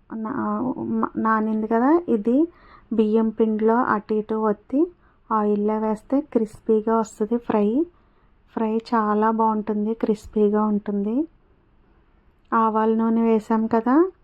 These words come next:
టేస్ట్ చాలా బాగా వస్తుందండి. ఫిష్ ఫ్రై టేస్ట్ చాలా బాగుంటుంది.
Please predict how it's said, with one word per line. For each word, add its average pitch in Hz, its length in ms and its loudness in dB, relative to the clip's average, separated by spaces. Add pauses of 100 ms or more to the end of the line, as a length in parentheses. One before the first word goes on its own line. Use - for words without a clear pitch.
టేస్ట్ 220 380 -4 (140)
చాలా 208 340 2
బాగా 208 280 0
వస్తుందండి. 202 640 0
ఫిష్ 214 240 -4
ఫ్రై 202 300 -2
టేస్ట్ 202 400 -10
చాలా 202 280 -2
బాగుంటుంది. 202 760 -2